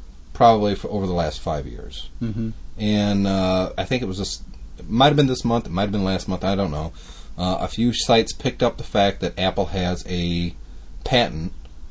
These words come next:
Speaker 1: on a tablet type of Macintosh computer.
Speaker 2: Yeah.
Speaker 1: Um, Apple has a lot of patents.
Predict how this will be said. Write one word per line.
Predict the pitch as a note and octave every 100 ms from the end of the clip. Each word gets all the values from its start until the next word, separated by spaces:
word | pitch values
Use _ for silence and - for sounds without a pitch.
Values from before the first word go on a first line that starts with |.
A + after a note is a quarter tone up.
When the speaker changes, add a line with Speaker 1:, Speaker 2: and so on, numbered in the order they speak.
| -
Speaker 1:
on | F2+ E2+ E2+ E2+ -
a | F2
tablet | E2+ - A2 F#2 E2 F2 - -
type | - D#2+ -
of | E2 - - -
Macintosh | E2 D#2 C#2+ D2+ -
computer. | - - G2+ - -
Speaker 2:
Yeah. | - - - - - - - - - -
Speaker 1:
Um, | E2+ E2+ E2+ F2 - - -
Apple | A2+ B2 A2+ G2+ - -
has | - G#2+
a | F2+
lot | E2+ E2 F2
of | -
patents. | E2+ D2 - - -